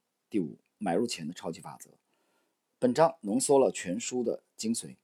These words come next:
每张走势图都蕴藏着无比丰富的信息，建议你尽可能多花时间将每张图都研究透。有些图乍看起来很难理解，但我已经尽量简化处理。我并未将布林带、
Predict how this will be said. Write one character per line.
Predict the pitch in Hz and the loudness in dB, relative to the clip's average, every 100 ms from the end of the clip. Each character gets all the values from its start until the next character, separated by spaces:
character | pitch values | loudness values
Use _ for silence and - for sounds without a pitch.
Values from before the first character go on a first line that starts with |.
| _ _ _ | _ _ _
每 | - 101 | -2 0
张 | 160 | 0
走 | 135 85 | 0 -4
势 | - | -6
图 | - 82 90 _ | -12 -10 -10 _
都 | - 117 | -4 -2
蕴 | 123 | -2
藏 | 101 92 | -2 -8
着 | 90 - _ | -12 -14 _
无 | 104 113 | -8 -8
比 | 143 85 - | -4 -4 -6
丰 | - - 85 | -10 -8 -8
富 | 82 | -8
的 | - | -12
信 | - - | -12 -14
息， | - - _ _ _ _ _ | -16 -18 _ _ _ _ _
建 | - 143 | 0 2
议 | |
你 | 110 82 | 4 0
尽 | - - | -4 -8
可 | 78 | -10
能 | 76 | -10
多 | 92 | -8
花 | 87 95 | -8 -8
时 | - 80 | -10 -10
间 | 87 - _ | -12 -12 _
将 | - 92 | -8 -8
每 | 76 | -8
张 | 90 98 | -8 -10
图 | - 67 - _ | -12 -20 -20 _
都 | 82 | -8
研 | 73 | -8
究 | 65 69 | -12 -16
透。 | - - _ _ _ _ _ _ | -14 -14 _ _ _ _ _ _
有 | 113 | 2
些 | 117 | 4
图 | 170 131 | 4 2
乍 | 139 131 | 0 -2
看 | - 90 | -2 -6
起 | - | -8
来 | 73 | -12
很 | - 69 | -12 -10
难 | 80 | -8
理 | 80 | -8
解， | 80 - - _ - | -8 -14 -20 _ -2
但 | 113 | 2
我 | 98 | 2
已 | 90 | 0
经 | 82 90 - | -2 -8 -6
尽 | - 95 | -2 -2
量 | 87 _ _ | -4 _ _
简 | - 69 | -14 -12
化 | 90 | -12
处 | 76 - | -14 -16
理。 | - _ _ _ _ _ _ | -20 _ _ _ _ _ _
我 | 117 | 2
并 | 131 151 | 4 6
未 | 113 | 6
将 | 123 123 | 4 2
布 | 120 | 0
林 | 98 120 | 2 0
带、 | 131 - | -2 -4